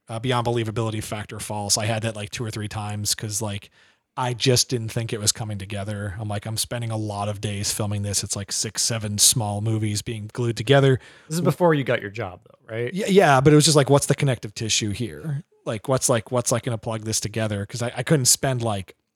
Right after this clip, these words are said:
Speaker 1: it was getting into the second month of working on that video. And I'm like, "It's, we spent, like, eight months making Computer Fighters. We shouldn't spend three months making our Beyond Belief parody."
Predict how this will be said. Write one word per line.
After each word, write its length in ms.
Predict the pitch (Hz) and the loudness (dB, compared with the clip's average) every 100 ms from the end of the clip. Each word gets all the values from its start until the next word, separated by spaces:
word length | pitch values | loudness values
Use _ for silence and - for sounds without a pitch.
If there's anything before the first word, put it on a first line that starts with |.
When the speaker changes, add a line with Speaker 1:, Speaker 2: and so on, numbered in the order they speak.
| _ _ | _ _
Speaker 1:
it 80 | 156 | -2
was 100 | 147 | 4
getting 220 | 170 160 | 6 6
into 120 | 156 | 6
the 120 | 147 | 4
second 340 | - 151 - 120 | 4 4 2 -2
month 500 | 131 123 110 98 - _ | 0 0 0 -6 -10 _
of 180 | 123 104 | -10 -6
working 340 | 113 117 131 | -4 -4 -4
on 140 | 110 110 | -4 -2
that 300 | 101 104 104 | -2 -4 -6
video. 600 | 104 104 113 117 113 117 | -8 -4 -2 0 0 -2
And 40 | 131 | -6
I'm 120 | 104 | -6
like, 160 | 104 147 | -6 -4
"It's, 180 | 131 143 | -4 0
we 80 | 175 | 0
spent, 220 | - 156 | 2 0
like, 100 | 135 | 0
eight 180 | 147 139 | -2 0
months 260 | 139 123 - | 0 0 -2
making 220 | 117 117 | -4 -6
Computer 380 | 107 101 117 104 | -10 -8 -6 -6
Fighters. 400 | - 98 95 95 | -6 -8 -8 -6
We 80 | 117 | -2
shouldn't 300 | - 117 - | 0 0 -2
spend 260 | 117 104 | -4 -10
three 280 | - 110 120 | -12 -6 -4
months 300 | 113 104 - | -4 -6 -8
making 240 | 110 - - | -10 -14 -14
our 80 | 117 | -16
Beyond 400 | 107 135 123 120 | -6 -2 -2 -2
Belief 400 | 113 110 104 - | -4 -8 -10 -14
parody." 480 | - 98 92 90 | -18 -18 -18 -16